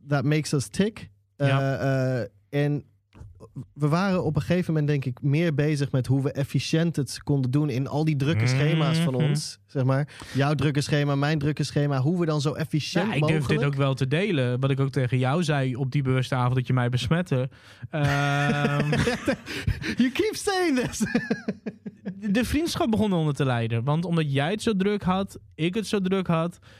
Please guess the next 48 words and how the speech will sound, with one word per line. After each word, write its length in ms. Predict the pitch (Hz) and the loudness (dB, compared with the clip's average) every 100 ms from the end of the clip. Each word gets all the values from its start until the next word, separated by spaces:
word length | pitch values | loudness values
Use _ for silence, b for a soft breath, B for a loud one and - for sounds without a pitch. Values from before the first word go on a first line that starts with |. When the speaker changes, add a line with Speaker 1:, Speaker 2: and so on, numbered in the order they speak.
| B - | B -6
Speaker 2:
ehm, 680 | 156 147 147 147 147 147 | -2 0 0 0 -2 -2
waren 260 | 156 156 156 | -2 0 0
de 60 | 143 | 0
enige 260 | 170 185 | 2 2
momenten 280 | 180 175 165 | 2 2 2
dat 80 | 151 | 0
we 60 | |
samen 400 | 135 170 175 190 | 0 2 2 2
waren, 420 | 175 170 165 165 147 | 2 0 0 0 2
waren 300 | 147 165 160 | 2 2 0
we 60 | |
aan 220 | 147 139 | 2 2
het 160 | 135 117 | 0 0
podcasten. 1040 | 156 180 - 180 170 175 - 180 180 180 | 0 0 0 0 2 0 0 0 2 0
En 140 | 147 139 | 0 -2
dan 120 | 135 | -2
gingen 220 | - 156 | -2 0
we 60 | 147 | 0
op 80 | |
elkaar 260 | 147 151 143 | -2 -2 0
lopen 280 | 143 131 131 | 2 0 -2
te 80 | 120 | -2
vitten, 560 | - 190 180 185 180 | 0 0 2 2 2
omdat 220 | 175 151 139 | 0 0 0
we 100 | 139 | 0
dan 340 | 135 131 127 B B B _ _ | 0 0 -2 B B B _ _
toch 260 | 180 170 | -2 0
niet 180 | 156 165 | 0 0
zeker 400 | - 180 165 160 | 0 0 0 0
wisten 300 | 147 160 - | 0 0 0
of 60 | 151 | 0
het 100 | 139 | 0
wel 100 | 147 | 0
een 60 | |
goed 280 | 135 - 160 | 0 0 0
idee 340 | 147 139 151 147 | 0 2 2 2
was 220 | 143 143 | 2 2
om 100 | 147 | 0
het 120 | 143 | 0
daarover 500 | 135 139 139 139 135 | 0 2 2 0 0
te 120 | 139 | 0
gaan 200 | 127 123 | 0 0
hebben 440 | 117 156 175 175 151 | 2 0 0 0 0
die 240 | 170 165 | 0 0
dag. 400 | 151 165 165 - | 0 -2 -4 -4
En 120 | 147 | -2
Speaker 1:
Ja. 100 | 139 | 0
Speaker 2:
dan, 180 | 135 135 | 0 0